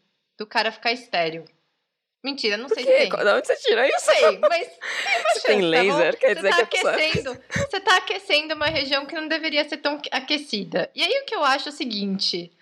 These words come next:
Speaker 1: um cara desse não se reproduzir é o darwinismo em sua plenação.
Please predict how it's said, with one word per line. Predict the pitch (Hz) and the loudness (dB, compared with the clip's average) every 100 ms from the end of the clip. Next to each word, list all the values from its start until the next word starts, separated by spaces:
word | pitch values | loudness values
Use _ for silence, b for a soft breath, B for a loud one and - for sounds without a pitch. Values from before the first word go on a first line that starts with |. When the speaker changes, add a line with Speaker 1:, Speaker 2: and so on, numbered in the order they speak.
| b b - | b b -6
Speaker 1:
um | 508 | -4
cara | 587 539 466 | 0 0 0
desse | 254 262 254 | -2 -4 -2
não | 233 220 | -2 -2
se | - | -2
reproduzir | 220 - 208 175 185 - 277 285 202 - _ _ _ _ | -4 -2 -4 -4 -10 -6 -2 -2 -4 -10 _ _ _ _
é | 269 311 | 0 0
o | 339 | 2
darwinismo | 311 339 349 277 269 285 285 262 | 0 -2 -4 -6 -4 -4 -2 0
em | 269 | -2
sua | 262 254 | -2 -2
plenação. | 247 247 254 254 233 | 0 -2 -2 -4 -4